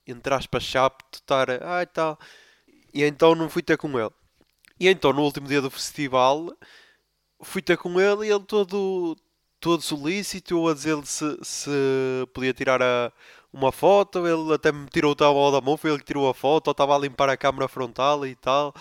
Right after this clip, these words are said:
a dizer, a dizer que tinha, que estava suja, que senão a foto não ia ficar boa e tudo. E tipo, isso foi em agosto. E agora em janeiro ainda, ainda se lembrar de mim <laughs> e ainda me tocar na barba, confesso que fiquei orgulhoso.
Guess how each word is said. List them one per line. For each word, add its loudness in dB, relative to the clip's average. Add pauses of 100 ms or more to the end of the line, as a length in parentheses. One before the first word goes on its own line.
(340)
a -2
dizer, -2 (340)
a -2
dizer -4
que -18
tinha, -4 (320)
que -18
estava 0
suja, -2 (400)
que -20
senão 2
a -2
foto -2
não -2
ia -2
ficar -2
boa 0
e -6
tudo. -6 (1040)
E -8
tipo, -6
isso -6
foi 2
em 0
agosto. -2 (220)
E -4
agora 4
em 0
janeiro 0
ainda, -2
ainda -2
se -10
lembrar 2
de -10
mim -6
<laughs> -18
e -6
ainda 8
me 0
tocar 4
na 4
barba, 2
confesso -2
que -20
fiquei 0
orgulhoso. -4